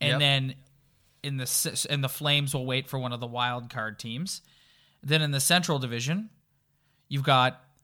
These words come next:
Speaker 1: the Jets and the Predators tied at the top with ninety-six points. So the playoff matchup has not been determined. And the Saint Louis Blues,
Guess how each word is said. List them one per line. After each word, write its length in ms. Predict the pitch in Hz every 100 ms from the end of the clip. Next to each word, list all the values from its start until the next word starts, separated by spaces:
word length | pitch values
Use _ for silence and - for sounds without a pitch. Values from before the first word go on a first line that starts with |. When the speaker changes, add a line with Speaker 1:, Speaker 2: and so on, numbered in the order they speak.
| _
Speaker 1:
the 80 | -
Jets 560 | 120 - 147 165 - -
and 120 | 160
the 60 | 139
Predators 580 | 160 156 135 131 139
tied 480 | - 139 135 135 143
at 120 | 135 135
the 60 |
top 380 | 127 143 135 131
with 140 | 127
ninety-six 600 | 131 123 127 123 123 120
points. 480 | - 120 120 170 -
So 400 | - 147 127 127
the 240 | 120 127 120
playoff 500 | - 143 147 139 135
matchup 380 | 131 123 135 123
has 180 | 117
not 220 | 123 135 143
been 80 |
determined. 400 | 131 120 123 123
And 140 | 123 143
the 40 |
Saint 340 | 143 143 147 139
Louis 220 | 147 139
Blues, 640 | - 147 165 160 117 -